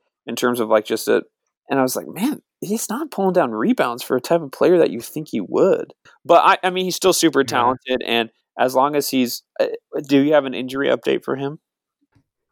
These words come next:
Speaker 2: His injury, it's also a knee thing, if I'm remembering correctly. But he's supposed to be back end of
Speaker 1: Yeah,
Speaker 2: January,
Speaker 1: that's right.
Speaker 2: maybe.
Speaker 1: Um, but I'll just be on the record that I'm a
Speaker 2: Oh,
Speaker 1: huge
Speaker 2: yeah, it's a, it's a meniscus. Yeah, that's right.
Speaker 1: I'm a huge Brandon Clark fan.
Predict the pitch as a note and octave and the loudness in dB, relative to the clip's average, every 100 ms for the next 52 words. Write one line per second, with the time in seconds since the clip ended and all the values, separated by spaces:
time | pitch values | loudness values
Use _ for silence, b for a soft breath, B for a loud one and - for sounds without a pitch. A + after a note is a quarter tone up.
0 | _ - D#3+ G3+ B3 G#3+ D#3+ F#3+ F#3+ F#3 | _ -4 2 2 2 -2 0 0 2 4
1 | F#3 F3+ - C#3+ - - - C3+ D#3 - | 6 4 2 0 0 -4 0 2 2 2
2 | F3 D3+ A#2+ B2+ D3 E3+ F3 E3 D#3+ D#3+ | 0 0 0 -2 -2 -4 -4 -4 -4 -4
3 | D#3+ D#3 D#3 D#3+ D3+ D#3+ D#3+ F3 F3 F3+ | -4 -4 -4 -6 -4 -4 -2 0 0 0
4 | - _ _ - C3 C3+ D#3+ - F3 E3 | -8 _ _ 0 2 2 0 2 0 0
5 | E3+ B2 C3 B2+ - A#2 A#2 G2+ G#2 G#2 | -2 0 0 0 -4 -6 -4 -4 -2 -2
6 | G#2 G2+ G2+ G2+ - G2+ G#2+ _ _ _ | 0 -2 -2 -4 -6 -8 -10 _ _ _
7 | _ _ _ B B B B2+ B2+ A#2+ A#2 | _ _ _ B B B 2 4 2 0
8 | A2+ _ _ _ - C#3 - - C3 F3+ | -8 _ _ _ -2 0 -2 0 2 2
9 | G3 E3+ D3 A2+ A2+ B2+ A2 E2 A2 A2 | 0 -2 0 2 2 2 2 2 2 -2
10 | - D#3+ D#3 D3 C#3+ D3+ E3 - _ _ | -2 0 2 2 0 0 -4 -6 _ _
11 | _ C#3 - D3 B2+ G#2+ - G#2 G2 G#2+ | _ -2 0 0 0 0 0 0 0 -2
12 | G2+ G#2 G#2+ - - _ - B2+ A#2+ - | -4 -8 -8 -6 -8 _ -2 0 0 -2
13 | G#2+ G2+ - G2 F#2+ - G#2 - - - | -6 -6 -6 -6 -4 -2 -2 -2 -8 -8